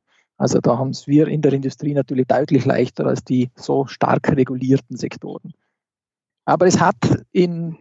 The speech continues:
der Gruppe dann zu ganz spannenden Diskussionen geführt. Sie hätten sehen sollen, Frau Puhani, es war wirklich, äh, ein, ein buntes Diskutieren und Treiben an diesen sieben Tafeln, an denen die Gruppen gestanden sind. Die Gruppen hatten auch nur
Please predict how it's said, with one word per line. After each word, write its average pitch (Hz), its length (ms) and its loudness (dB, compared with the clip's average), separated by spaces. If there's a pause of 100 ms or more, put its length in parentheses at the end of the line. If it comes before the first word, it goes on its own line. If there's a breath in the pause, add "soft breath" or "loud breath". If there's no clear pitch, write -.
(140)
der 135 120 2
Gruppe 214 380 -2
dann 180 340 0
zu 165 280 -12
ganz 180 280 -2
spannenden 151 520 -4
Diskussionen 147 640 -6
geführt. 165 460 -2 (560 loud breath)
Sie - 160 -4
hätten 143 240 0
sehen 156 380 2
sollen, 185 240 -6
Frau 165 140 -6
Puhani, 160 420 -2
es 156 120 0
war 135 200 -2
wirklich, - 440 0
äh, 143 60 2
ein, 139 600 -2
ein 135 240 -8 (100)
buntes 156 480 -2 (260)
Diskutieren 196 840 0
und 165 320 -8
Treiben - 480 0
an 160 180 -4
diesen 165 320 -2
sieben 175 400 -4 (260 soft breath)
Tafeln, 165 520 -2
an 160 80 -8
denen 156 260 -2
die 165 80 -4
Gruppen 151 300 -8
gestanden 151 520 -2
sind. 185 440 0 (480)
Die 175 60 2
Gruppen 202 340 -2
hatten 190 320 0
auch 165 260 -2
nur 190 240 0